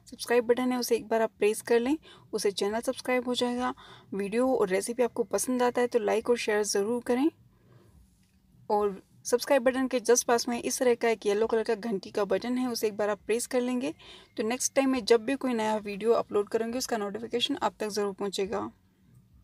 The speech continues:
आटा जो है उसे मैंने अच्छे से गूंद लिया है और इस तरह से रोल बना के उसकी छोटी छोटी सी हम लोइयाँ तोड़ लेंगे।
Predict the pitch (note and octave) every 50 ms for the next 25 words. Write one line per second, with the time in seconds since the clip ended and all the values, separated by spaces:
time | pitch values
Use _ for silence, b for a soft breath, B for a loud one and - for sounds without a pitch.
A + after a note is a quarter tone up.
0 | _ _ _ _ - - _ _ _ _ _ _ _ b b b b b b b
1 | b b b b - A3+ A#3+ A#3+ D4 D4+ C4+ D#4 D4+ D4 D#4 D#4 C#4+ - D4 B3+
2 | A#3+ A#3 A3+ A3 - - C4 B3+ - C4+ A#3 G3 G#3 A3+ A3+ A#3 A#3+ B3+ C4 C4
3 | C4 C4 C4+ D4+ F#4 B B B B B B B B - - G3+ G3+ G3+ - -
4 | - - A#3 A3+ A3+ - A#3 G#3 G#3+ A3 A#3 A3+ B3 A#3+ B3 B3+ A#3+ - C#4 C4+
5 | C4 - C4 A#3 - - A3+ A3 A#3+ B3 - C4+ B3+ B3 B3 A#3+ - A#3 A3+ G#3+
6 | G#3 G3+ G3 G3+ G3 A3 B3 F4+ F#4 _ - A#3+ A3+ A3 A3+ A#3 A3+ G#3+ G3+ F#3+
7 | F#3+ G3 A#3